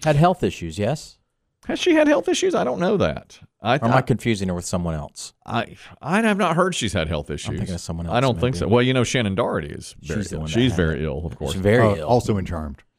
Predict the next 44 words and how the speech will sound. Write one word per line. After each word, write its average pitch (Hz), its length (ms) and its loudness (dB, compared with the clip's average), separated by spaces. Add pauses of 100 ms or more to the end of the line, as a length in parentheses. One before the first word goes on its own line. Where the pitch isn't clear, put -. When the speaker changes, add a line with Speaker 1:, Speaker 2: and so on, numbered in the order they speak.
(320)
Speaker 2:
Yeah, 170 200 6
Speaker 1:
Yes, 151 200 6
that's 170 200 0
what - 100 -8
Speaker 2:
that's 104 120 -6
Speaker 1:
it - 40 -12
was. - 40 -6
Speaker 2:
right. 92 60 -4
Speaker 1:
That's - 220 -2
why 80 80 -8
I 80 60 -8
get 80 100 -12
it 80 60 -14
mixed 82 280 -18
up. 82 120 -14
Speaker 2:
Well, 165 140 6
Alyssa 220 380 2
Milano 120 880 2
is 101 360 2
being, 107 720 2 (840)
she's 139 200 -2
getting 208 200 4
a 185 40 2
lot 170 120 2
of - 80 -4
pushback 95 520 2
on 90 100 2
social 92 320 0
media, 78 300 0
and 87 80 -2
people 123 240 6
are 98 60 4
calling 104 340 4
her 82 80 0
tone 135 340 2
deaf. 78 220 -4
Now, 131 80 0
you 170 160 2
know, 180 80 2
I 170 120 4
defend 147 360 -2
her. 80 240 -4 (200)
Speaker 1:
Mm-hmm. 117 200 2
Speaker 3:
But 156 340 4